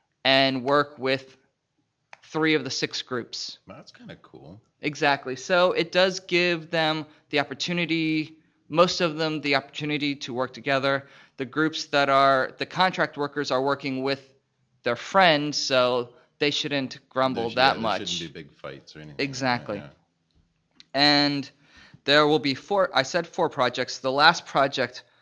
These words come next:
Speaker 1: um, that I am thinking about doing right now is kind of a narrative film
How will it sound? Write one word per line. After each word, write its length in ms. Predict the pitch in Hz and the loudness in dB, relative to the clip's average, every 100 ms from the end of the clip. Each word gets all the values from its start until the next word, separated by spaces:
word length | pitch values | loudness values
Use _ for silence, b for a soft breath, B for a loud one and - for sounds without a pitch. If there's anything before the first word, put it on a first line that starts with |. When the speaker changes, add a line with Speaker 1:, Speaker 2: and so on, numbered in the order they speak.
| b b _ | b b _
Speaker 1:
um, 460 | - 127 123 123 120 _ _ _ _ _ | -6 -2 -2 -2 -6 _ _ _ _ _
that 220 | 127 123 | -2 2
I 200 | 127 127 | 2 2
am 220 | 127 120 120 _ - | 0 -4 -8 _ -6
thinking 380 | 185 180 165 151 | -6 -4 -2 0
about 300 | 131 123 113 | 2 2 -2
doing 260 | 127 117 | -6 -4
right 160 | 123 - | -4 -2
now 360 | 123 123 123 - | -2 0 -2 -4
is 320 | 120 123 120 | -4 -4 -8
kind 300 | - 135 127 | -8 -4 -4
of 140 | 123 | -4
a 40 | 123 | -4
narrative 540 | 120 127 139 135 120 | -2 0 0 -4 -10
film 600 | - - 131 127 120 117 | -12 -6 -4 -2 -4 -8